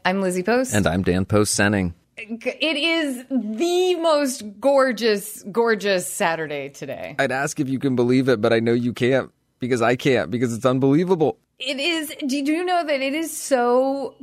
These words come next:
Speaker 1: pretty this Saturday that I put a big sign outside my house that says, "Oh, happy day"? I mean, come on. Sixty-eight and sunny in November.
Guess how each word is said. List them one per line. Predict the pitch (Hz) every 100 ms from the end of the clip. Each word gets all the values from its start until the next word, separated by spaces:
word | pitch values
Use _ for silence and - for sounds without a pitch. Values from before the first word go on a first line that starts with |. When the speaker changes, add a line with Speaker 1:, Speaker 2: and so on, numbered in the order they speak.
| -
Speaker 1:
pretty | 247 220 240
this | 240 220 220
Saturday | 247 220 240 247 254 254 254 - - -
that | 185 208 202 190 -
I | 196 220
put | 226 269 208
a |
big | 190 208 196
sign | - - 165 170 190 190
outside | 170 147 - 180 180
my | 170 160
house | 156 147 175 170
that | 170 165
says, | - 170 156 -
"Oh, | 175 180
happy | - 165 160 175 160
day"? | 147 147 147 156 190 196 - - -
I | 202
mean, | 240 226 226
come | 262 226
on. | 160 147 147 _ _ _ _ _
Sixty-eight | - 220 220 240 220 226
and | 180 156
sunny | - 185 208
in | 190
November. | 160 151 160 170 202 240